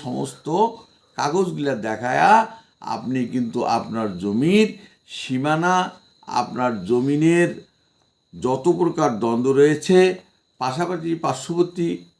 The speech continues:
এলাকার স-, বা পার্শ্ববর্তী শরিকের সঙ্গে আপনার বিরোধ রয়েছে, এই সমস্ত জিনিসগুলান আপনি দূর করতে গেলে আপনাকে অবশ্যই আপনার A to Z পর্যন্ত, অর্থাৎ শেষ খতিয়ান থেকে বর্তমান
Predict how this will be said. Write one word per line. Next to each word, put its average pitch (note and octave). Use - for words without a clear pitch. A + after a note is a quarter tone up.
এলাকার C3
স-, -
বা G#2+
পার্শ্ববর্তী E3+
শরিকের C3+
সঙ্গে D3
আপনার C3
বিরোধ D#3
রয়েছে, C3+
এই D3+
সমস্ত E3+
জিনিসগুলান D#3
আপনি B2
দূর B2
করতে D3+
গেলে F3+
আপনাকে C3+
অবশ্যই G3
আপনার C3
A -
to F#3
Z -
পর্যন্ত, G#2
অর্থাৎ D#3+
শেষ G#3+
খতিয়ান D#3+
থেকে C3
বর্তমান A#2+